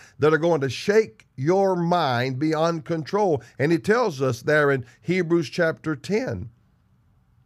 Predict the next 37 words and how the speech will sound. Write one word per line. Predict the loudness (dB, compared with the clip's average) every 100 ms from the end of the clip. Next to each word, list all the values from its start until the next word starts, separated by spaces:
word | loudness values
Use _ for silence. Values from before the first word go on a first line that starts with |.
| _ _ -2
everything | 2 2 0 -2 -2 2 0 0
that | -6 -6
can | -2 0 0
be | -4 -6
shaken | -6 -2 -2 -2 -2 -2 -2
is | -2 -4 -2
going | 2 2 2 0
to | 2
be | 0 -2
shaken, | -2 0 0 0 -2 -2 -4 -6
and | 0 2
only | 4 4 2 0
that | 0 0 0
which | -2 -2
can | -4 -2 0 0
remain | 0 0 0 0 0 0 0 -2 -4 -6 -12
will | -2 4 4 4
remain, | 2 0 0 2 2 2 0 -2 -6 -4
and | 0 0 2
only | 4 4 4 0
those | 2 4 4 0
who | -2 0
remain | 2 2 2 2 2 0 -2 -6 -2
are | 2 2
those | 4 2 2 0 0
who | 2
have | 2 2
been | 0 0
dwelling | 0 2 2 0 -2 -8 0
in | 0 2
the | -4
secret | -2 -4 -4 -4 -4
place | -2 -2 -2 -4
of | -4
the | -4
Most | -4 -4 -4 -10
High. | -16 -16 -14 -16 -18